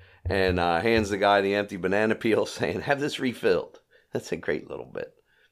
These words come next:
So now we cut to the boys in swanky fur coats. They are trolling for an honest man with a wallet on a wire, like fishing.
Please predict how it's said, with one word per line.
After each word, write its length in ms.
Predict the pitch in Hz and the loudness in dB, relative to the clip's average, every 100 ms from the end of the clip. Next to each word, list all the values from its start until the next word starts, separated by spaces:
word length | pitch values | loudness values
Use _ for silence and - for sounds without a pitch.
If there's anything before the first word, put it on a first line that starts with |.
| _ _ _ _ _ _ _ _ _ _ _ _ - - | _ _ _ _ _ _ _ _ _ _ _ _ -20 -6
So 120 | 123 | 0
now 160 | 143 | 2
we 80 | 151 | 0
cut 200 | - 147 | 2 0
to 80 | 147 | 0
the 60 | 120 | 0
boys 300 | 127 135 123 | 4 6 4
in 100 | 113 | 0
swanky 440 | - 131 143 120 | 0 -2 -2 -4
fur 240 | - 139 | -2 -2
coats. 540 | 110 143 143 - - - _ - - - _ - | 0 0 0 -2 -12 -14 _ -20 -20 -20 _ 0
They 220 | 104 107 | 2 4
are 280 | 98 87 - | 2 0 -2
trolling 600 | - 135 156 147 123 113 | -2 4 6 6 4 2
for 160 | 120 | 2
an 80 | 127 | 2
honest 340 | 127 127 123 127 | 2 2 0 0
man 340 | 160 180 120 | 2 2 4
with 100 | 113 | 4
a 60 | 113 | 4
wallet 520 | 113 151 147 107 - - | 4 2 2 0 -4 0
on 240 | 113 113 | 2 2
a 180 | 107 117 | 2 0
wire, 720 | 101 92 107 120 82 71 - | 0 0 0 -2 -4 -8 -12
like 140 | - - | -14 -6
fishing. 460 | 135 - - - | -4 -4 -6 -8